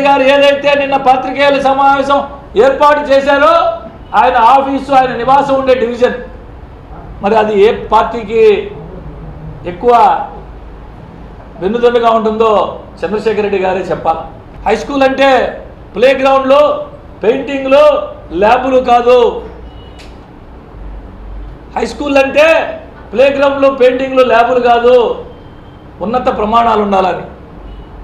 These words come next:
నిజంగా సంబంధం లేని వ్యక్తులు, ప్రతిపక్ష పార్టీలు సైతం వచ్చి ఇంత అద్భుతంగా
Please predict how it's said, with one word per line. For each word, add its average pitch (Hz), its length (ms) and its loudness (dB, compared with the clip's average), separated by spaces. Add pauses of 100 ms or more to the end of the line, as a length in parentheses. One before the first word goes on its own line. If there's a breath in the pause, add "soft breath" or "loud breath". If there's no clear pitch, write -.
(460)
నిజంగా 240 400 2 (720)
సంబంధం 262 440 -2
లేని 247 180 2
వ్యక్తులు, 208 360 2 (880)
ప్రతిపక్ష 262 400 -2 (120)
పార్టీలు 226 360 0
సైతం 220 300 0
వచ్చి 214 240 0 (600 loud breath)
ఇంత 208 120 -4 (100)
అద్భుతంగా 254 440 0